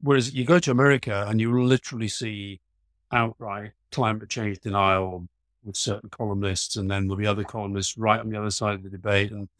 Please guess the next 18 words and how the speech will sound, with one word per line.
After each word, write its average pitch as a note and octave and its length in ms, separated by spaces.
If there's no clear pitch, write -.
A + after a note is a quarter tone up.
uh, G#2+ 80
centre A2 380
ground, G#2 400
you C3+ 140
know, G2 120
gets B2+ 220
somewhat G#2+ 360
lost. A2 360
But F3 100
I F3 120
do G#3 220
think F3 260
all D3+ 160
this C3+ 140
can C#3 160
change. G#2+ 400
I A2+ 60
do, A2+ 360